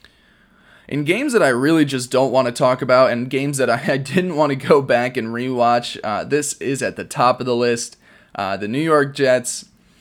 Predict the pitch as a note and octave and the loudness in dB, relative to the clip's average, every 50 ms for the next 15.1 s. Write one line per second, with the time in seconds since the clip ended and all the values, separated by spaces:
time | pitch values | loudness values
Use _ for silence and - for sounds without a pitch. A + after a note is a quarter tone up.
0 | _ _ _ _ - B2+ C#3+ D#3 D#3+ D#3+ D#3 C#3 C3 C3 B2+ B2+ B2+ B2+ - C3+ | _ _ _ _ -4 0 0 0 0 0 0 0 2 2 4 4 2 2 0 -4
1 | - - B2 A2 A2 A2 A2+ G#2+ - - A#2 A2+ A2 - - - B2 B2+ C3 B2+ | -6 -6 -4 -4 -2 -2 -2 -4 -4 -6 -6 -6 -6 -6 -4 -2 -2 0 0 -2
2 | B2 B2 - A#2+ B2 A2+ A#2 A2+ - B2 A#2 A#2+ A#2 A2 - - C3+ A#2+ A#2+ A#2 | -4 -4 -4 -2 -2 -2 -4 -4 -2 0 0 -2 -2 -4 -8 -8 -6 -6 -6 -6
3 | A#2+ B2+ - _ _ _ _ _ _ _ - - A#2+ A#2+ - G3 G3+ G3+ D#3+ A#2+ | -8 -10 -12 _ _ _ _ _ _ _ -12 -12 -8 -6 -4 -2 -2 -2 -2 -2
4 | A2 B2 C3 A#2+ - B2+ C3+ C#3 - C3+ B2+ B2+ - B2 A#2+ A2+ G#2+ G2+ - - | 0 0 0 0 -2 -2 -4 -2 -2 -4 -4 -4 -6 -10 -8 -8 -10 -10 -14 -14
5 | - C#3 C3+ A2+ - - B2+ C3 - A#2 - - B2+ A2+ A2 A2 A#2 A#2 A#2+ G2 | -12 -8 -6 -6 -4 -4 -6 -6 -6 -8 -6 -4 -2 -2 -2 -2 -4 -4 -6 -8
6 | - A#2+ - B2 A2 A2 A2 - G#2 A2 A2 A#2 - A2 G#2+ - - A2 G#2+ - | -6 -6 -4 -4 -4 -4 -6 -8 -8 -6 -6 -6 -6 -8 -10 -8 -6 -6 -6 -4
7 | - G#2 G2+ G#2+ G#2 - - A2+ A2 A2 A#2 A2 G2 F#2+ - - - C#3 B2 - | -4 -4 -4 -4 -4 -6 -8 -8 -8 -8 -6 -8 -8 -10 -8 -8 -6 -6 -6 -6
8 | - - - - A2 G#2+ G2+ F#2 - E2 G2 F2+ F2 E2+ D#2+ D#2+ E2 - - - | -10 -10 -8 -6 -6 -4 -4 -6 -6 -8 -8 -8 -8 -8 -8 -10 -12 -18 -16 -12
9 | - A#2 A#2+ B2 A#2+ A#2+ G#2+ G#2 A2+ A#2 A#2 B2 A#2+ A#2+ A#2+ A#2+ - - - - | -8 -6 -6 -6 -6 -6 -4 -2 -2 -2 -2 -2 -6 -8 -10 -12 -16 -16 -10 -6
10 | - D#3+ D#3+ E3+ D#3 F3+ E3+ D3 D3 C3 - C3 C3+ C3+ G2 - - - - - | -6 -4 -2 -2 -2 -2 -2 -2 -4 -4 -2 0 0 0 0 -2 -6 -14 -16 -16
11 | _ _ _ _ _ _ _ - A#2+ B2+ C3+ C3+ C3 C3+ C3+ A#2+ - A#2+ A2 A2 | _ _ _ _ _ _ _ -8 -6 -6 -4 -4 -4 -6 -6 -8 -10 -14 -14 -14
12 | - - - - - C#3 - C#3 - D#3+ D3 C3 B2+ C#3 D3 D3+ D3 C#3 C#3 C3+ | -16 -20 -20 -20 -16 -12 -10 -8 -8 -6 -6 -4 -2 0 0 0 0 0 -2 -4
13 | - C#3+ C3+ B2+ B2 A#2+ C3 C3+ C#3 C3+ G#3 A3 A#3 A#3 A3+ G#3 G3 F#3+ F3 C#3+ | -2 -2 0 0 0 -2 -2 -6 -6 -6 -6 -4 -2 0 0 0 0 -2 -4 -6
14 | C#3 - - D3+ C#3 - - C3+ A#2+ A#2 A2+ A2 A#2 - - G2+ - - G#2 F2+ | -6 -4 -4 -4 -4 -2 -4 -4 -2 -2 -2 -2 -2 -4 -8 -12 -12 -12 -14 -14
15 | - A#2+ | -16 -18